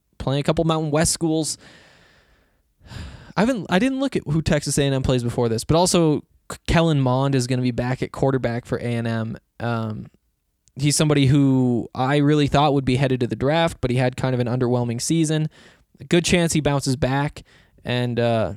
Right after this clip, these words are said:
you know what? There, there you go. That's, that's gonna be a fun one. That's one that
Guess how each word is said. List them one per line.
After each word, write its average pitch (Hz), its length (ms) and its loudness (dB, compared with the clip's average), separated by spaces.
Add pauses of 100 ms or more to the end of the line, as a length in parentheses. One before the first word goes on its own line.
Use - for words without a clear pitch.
(1400)
you 156 100 0
know 175 100 2
what? 190 160 -2
There, 143 400 0
there 139 400 -2
you 143 80 0
go. 127 220 2
That's, 131 240 -2
that's 165 200 2
gonna 208 140 0
be 190 120 4
a - 20 -2
fun 202 220 0
one. 120 120 -2
That's 131 200 -4
one 160 180 2
that 151 100 -2